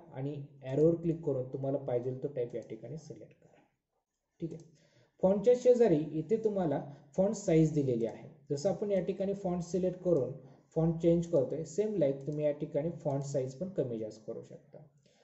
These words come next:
आता तुम्ही जर या ठिकाणी check करताय आठ, नऊ, दहा, अकरा, बारा, बारा नंतर directly आपल्याला चौदा font दिलाय. मला जर तेरा font हवा असेल तर या ठिकाणी click करून तुम्ही manually type करू शकता. Suppose करा की मला तेरा पाहिजे तर तेरा enter,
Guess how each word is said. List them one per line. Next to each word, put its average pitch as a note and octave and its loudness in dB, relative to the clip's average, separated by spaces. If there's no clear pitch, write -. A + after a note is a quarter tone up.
आता G3 2
तुम्ही G#3+ 0
जर G#3 6
या G3+ 8
ठिकाणी G3+ -2
check G3+ 0
करताय D3+ 0
आठ, D3+ -4
नऊ, D3+ 2
दहा, D3 -2
अकरा, C#3 -4
बारा, C#3 0
बारा C#3+ 0
नंतर E3 0
directly D3+ 0
आपल्याला D#3 -2
चौदा D#3 4
font C3 -4
दिलाय. A#2+ -2
मला D#3 0
जर G3 0
तेरा G3+ 4
font G3+ -4
हवा F#3 2
असेल D#3 -2
तर D#3+ 2
या E3+ 8
ठिकाणी G3+ -2
click G3+ -4
करून C#3 2
तुम्ही F3+ -4
manually C#3+ 0
type - -4
करू A2+ -4
शकता. A#2+ -12
Suppose C#3 -8
करा C#3+ -2
की C#3+ -6
मला C#3 -2
तेरा C#3+ 0
पाहिजे C3+ -2
तर - -12
तेरा C#3 0
enter, C3+ -6